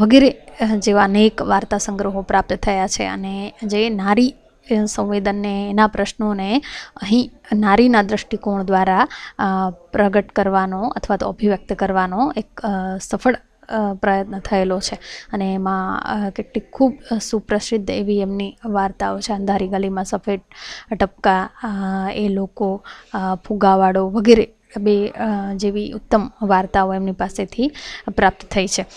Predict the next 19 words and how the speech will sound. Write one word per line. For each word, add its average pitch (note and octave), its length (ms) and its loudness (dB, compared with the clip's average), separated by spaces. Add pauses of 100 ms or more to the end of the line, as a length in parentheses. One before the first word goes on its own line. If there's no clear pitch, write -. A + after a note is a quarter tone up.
(340)
તો A#3 240 4
એની A#3 180 6
સાથે A3+ 340 4
સાથે G#3 560 0 (920)
જે A3+ 140 6
કેટલાક A#3 380 2
આ A3+ 160 6
સમયમાં, A3+ 880 2 (120)
અ, A3+ 60 -2 (880)
મહત્ત્વના A3 640 2
વાર્તાકારો G3 680 0
છે, G3 300 -2 (360)
એમાં G3 460 0
રાવજી G3+ 340 4
પટેલ, G3 400 0
વિભૂત G3 400 -2
શાહ, G3 400 0
રજનીકાંત G3 640 -2
રાવળ, F#3+ 420 4